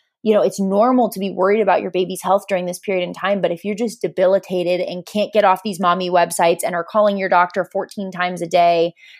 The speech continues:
and you can't get these intrusive thoughts out of your head, like something might happen or be wrong with you or baby, that's a sign, right? That maybe it's beyond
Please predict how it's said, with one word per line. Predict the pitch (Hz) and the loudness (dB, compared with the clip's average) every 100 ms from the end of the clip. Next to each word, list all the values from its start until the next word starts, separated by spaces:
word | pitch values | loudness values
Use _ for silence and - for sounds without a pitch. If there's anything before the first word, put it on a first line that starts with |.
| - | -6
and | 185 185 170 | -2 -2 -2
you | 175 - - | -8 -6 -2
can't | 226 208 | -2 2
get | 220 208 | 0 0
these | 190 165 | -6 -8
intrusive | 190 - 214 202 190 | -10 -6 -4 -4 -4
thoughts | - 196 233 | -2 -2 0
out | 196 | 0
of | 185 | 0
your | 175 | -2
head, | 170 175 | -2 0
like | 165 165 | 0 -2
something | 185 180 190 | -6 -6 -4
might | 180 156 | -4 -4
happen | - 185 190 180 | -2 0 0 -2
or | 165 | -4
be | 170 | -4
wrong | 165 170 175 | 0 0 0
with | 165 | -6
you | 185 180 | -4 0
or | 165 | 0
baby, | 175 233 214 170 170 _ _ - | 0 0 -2 -4 -8 _ _ -2
that's | 233 240 | -2 -2
a | 269 | -4
sign, | - 180 185 - 202 _ _ _ | 0 0 0 -4 -12 _ _ _
right? | - 170 - | 2 2 2
That | 180 | 0
maybe | 196 202 202 | 0 0 0
it's | 185 - | -2 -4
beyond | 202 196 175 190 202 190 175 | -2 0 2 2 0 0 -4